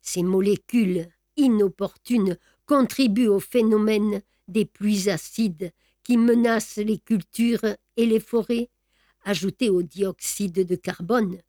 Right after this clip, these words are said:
C O deux ou gaz carbonique, issus de la combustion des énergies fossiles classiques, pétrole, gaz, charbon, elles renforcent l'effet de serre et favorisent le réchauffement climatique.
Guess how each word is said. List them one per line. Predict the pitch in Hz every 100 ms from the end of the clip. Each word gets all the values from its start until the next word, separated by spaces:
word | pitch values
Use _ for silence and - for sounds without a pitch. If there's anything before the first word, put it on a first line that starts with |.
| _ _ _ _
C | - - 175
O | 165
deux | 156 226
ou | 170 156
gaz | - 170
carbonique, | - 185 156 208 226 247 - 180 - _ _ -
issus | 277 208 294 220
de | 196
la | 180
combustion | - 240 220 190 175 - 190 190
des | 185 170
énergies | 196 185 180 147 185
fossiles | - 196 - 190 180 175 -
classiques, | - 190 - - 226 - - _ _ _ _
pétrole, | 175 156 - 180 233 180
gaz, | 160 170 -
charbon, | - 185 - 196 190 220 - _ _ _ _ -
elles | 247 240
renforcent | 185 233 - - 226 - - -
l'effet | 180 190 - 202
de | 175 185
serre | - - 190 190 175 _ _ _
et | 226
favorisent | 202 - 233 185 175 185 190 156 165 - _ -
le | 190
réchauffement | 175 190 - 190 156 180 180 180 180
climatique. | - 175 185 170 _ 180 - _